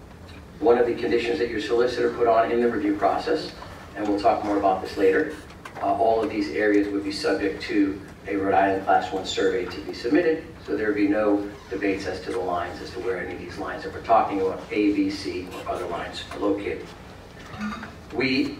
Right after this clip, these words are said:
uh, development, sorry, rephrase, applicant would be required in the first phase of development to, um, construct and make available for public use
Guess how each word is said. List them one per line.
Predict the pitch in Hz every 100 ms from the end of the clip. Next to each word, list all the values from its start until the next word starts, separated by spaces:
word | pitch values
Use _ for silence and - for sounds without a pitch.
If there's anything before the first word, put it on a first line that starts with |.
| -
uh, | 113 113 110
development, | - 127 131 - 156 - -
sorry, | - - - -
rephrase, | - - - - -
applicant | - - - - 101 - - - - -
would | 120 120
be | 117
required | 107 - 117 104 104 120 - - - - 156
in | 156
the |
first | - 120 117
phase | 117 107
of | 101
development | 101 104 104 120 120 - - -
to, | - 117 104 101 101 - - 98
um, | 101 101 - - - - -
construct | - - - - - - - -
and | 101
make | 98
available | - 98 95 98 101 110 - - -
for |
public | - 104 - -
use | 107 139 -